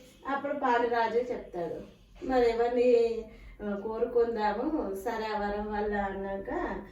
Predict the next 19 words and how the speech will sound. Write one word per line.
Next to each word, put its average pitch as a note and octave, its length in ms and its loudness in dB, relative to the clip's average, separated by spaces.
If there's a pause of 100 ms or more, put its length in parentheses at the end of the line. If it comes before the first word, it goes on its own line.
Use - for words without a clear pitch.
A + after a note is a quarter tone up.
(300)
ధర్మజుడు A3 1080 -2 (1000)
అని A#3 540 -2 (380)
ఆ A3 200 0
దేవుణ్ణి A#3+ 400 6
కోరుకో G#3+ 500 -4
అని G3 360 -4
అంటే B3 260 -4
ఆ G#3 300 -2
ధర్మజుడికి G#3+ 1300 -4 (600)
మంత్రం G#3+ 420 -4
చదివి G#3 720 -4
తలుచుకోగానే G#3 640 -4
ఆయన A#3+ 220 -4
ప్రత్యక్షమవుతాడు. G#3 1200 -4 (380)
ఆయన A3+ 280 -2
వరాన G#3+ 400 0
పుట్టినవాడు G3+ 720 -2
ధర్మరాజు. F#3 840 -4 (1800)
తర్వాత C4 680 4